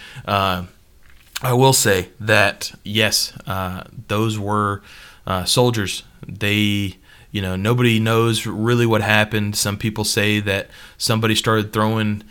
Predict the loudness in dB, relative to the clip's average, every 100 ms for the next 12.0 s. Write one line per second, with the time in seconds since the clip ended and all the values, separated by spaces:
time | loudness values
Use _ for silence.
0 | -20 -6 0 2 0 0 0 2 0 0
1 | -2 -2 -4 -4 -2 -2 -2 -2 4 4
2 | 4 0 -2 -2 -4 -6 -20 -20 -20 -12
3 | -4 -4 -4 -14 -4 -2 -2 -2 -2 0
4 | 0 0 -2 -4 -4 -2 -2 0 -2 -2
5 | -4 -4 0 2 2 2 -4 -6 -8 -2
6 | 2 2 2 -4 -4 -2 -2 -2 -2 -2
7 | -4 -2 -4 -2 0 0 0 -10 -20 -20
8 | -20 -4 -2 0 -2 -6 -12 _ -20 -20
9 | -20 -6 -4 -4 -6 -8 -6 -4 -2 -2
10 | -2 -2 0 0 0 -2 0 0 0 0
11 | -2 0 -2 -2 -2 -4 -2 -4 -6 -10